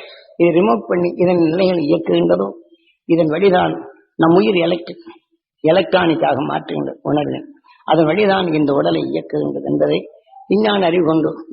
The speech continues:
நாம் தெரிந்து கொள்வதனால், ஆன விஞ்ஞான அறிவு வளர்கின்றோம். விஞ்ஞானம் காட்டுகின்றான் உணர்வின் இயக்கங்கள் எப்படி என்று.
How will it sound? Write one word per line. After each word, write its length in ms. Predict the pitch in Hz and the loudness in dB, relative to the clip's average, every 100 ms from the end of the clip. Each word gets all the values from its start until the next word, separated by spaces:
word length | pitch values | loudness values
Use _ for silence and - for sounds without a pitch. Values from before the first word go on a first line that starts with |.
| - | -6
நாம் 240 | 151 143 | -2 -2
தெரிந்து 300 | - 180 208 175 | 0 0 0 0
கொள்வதனால், 480 | 156 143 131 131 143 _ _ _ _ | 0 0 -2 -6 -10 _ _ _ _
ஆன 240 | 143 165 160 | 0 2 4
விஞ்ஞான 340 | 160 220 196 170 | 4 4 2 2
அறிவு 220 | 165 160 | 2 2
வளர்கின்றோம். 580 | 143 160 151 156 151 147 - - _ - | 2 2 2 0 -2 -6 -16 -20 _ 0
விஞ்ஞானம் 460 | 208 220 202 180 - | 2 4 4 0 0
காட்டுகின்றான் 640 | 165 170 165 156 147 143 - - - - | 0 0 0 0 -2 -4 -10 -18 -4 4
உணர்வின் 340 | 175 175 170 | 6 8 6
இயக்கங்கள் 480 | 156 170 175 165 143 | 4 0 0 2 0
எப்படி 260 | 143 160 | -2 -2
என்று. 200 | 147 143 | -2 -2